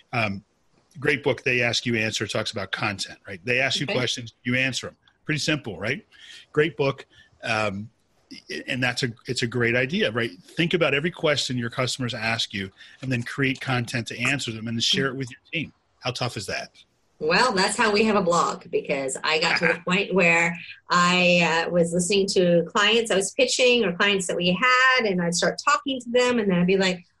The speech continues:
Speaker 2: "I'm gonna write them a note." And my little note would be, you know, a twenty-five hundred word entry that, <laughs> yeah, it'd be a little more lengthy than just a little quick email.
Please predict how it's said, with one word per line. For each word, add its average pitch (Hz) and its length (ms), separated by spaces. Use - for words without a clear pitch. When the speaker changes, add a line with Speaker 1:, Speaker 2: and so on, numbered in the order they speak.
Speaker 2:
"I'm 508 140
gonna 190 180
write 180 220
them 220 100
a 208 80
note." 214 360
And 185 100
my 165 100
little 180 220
note 165 300
would 175 140
be, 165 80
you 160 200
know, 143 160
a 139 60
twenty-five 156 600
hundred 147 340
word 143 380
entry 139 500
that, 123 200
<laughs> - 0
yeah, 208 240
it'd 247 140
be 240 160
a 254 80
little 311 200
more 262 160
lengthy 240 420
than 196 140
just 190 180
a 185 40
little 185 200
quick 190 240
email. 185 460